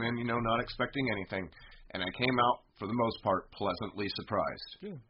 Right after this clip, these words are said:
Speaker 2: And I think most people will be pleasantly surprised, 'cause I know there was a lot of meh going
Speaker 1: All right,
Speaker 2: into this.
Speaker 1: so final words. Fun ride, some boring parts, would see again, seven out of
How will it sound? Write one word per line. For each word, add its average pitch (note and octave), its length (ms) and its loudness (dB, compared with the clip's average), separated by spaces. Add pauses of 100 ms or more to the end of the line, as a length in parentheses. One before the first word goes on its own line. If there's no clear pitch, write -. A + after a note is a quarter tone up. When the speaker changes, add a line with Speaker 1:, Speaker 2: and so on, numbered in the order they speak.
(140)
Speaker 2:
And D3 100 0
I D#3+ 120 4
think F3+ 140 0
most E3+ 240 -2
people E3+ 220 -4
will E3+ 140 0
be C3 140 -4
pleasantly A2 560 -6
surprised, A2 440 -10 (460)
'cause B2 260 -4
I C3+ 140 -2
know D3 160 -4
there D3+ 140 -2
was C#3+ 100 -4
a C#3+ 60 -4
lot D3 260 -2
of C#3+ 80 -6 (240)
meh D3+ 260 4 (640)
going A#2+ 160 0
Speaker 1:
All A#2+ 80 10
right, C3+ 100 10
Speaker 2:
into A#2+ 120 4
this. B2+ 320 4
Speaker 1:
so - 80 -14
final D3+ 320 4
words. F3+ 360 4 (640)
Fun G#3 200 8
ride, F3+ 340 6 (360)
some F3 220 4
boring D#3+ 340 4
parts, D#3+ 300 2 (220)
would C#3+ 200 2 (140)
see D#3+ 160 0
again, B2 480 2 (360)
seven B2 220 2
out A#2 160 2
of A#2 60 -4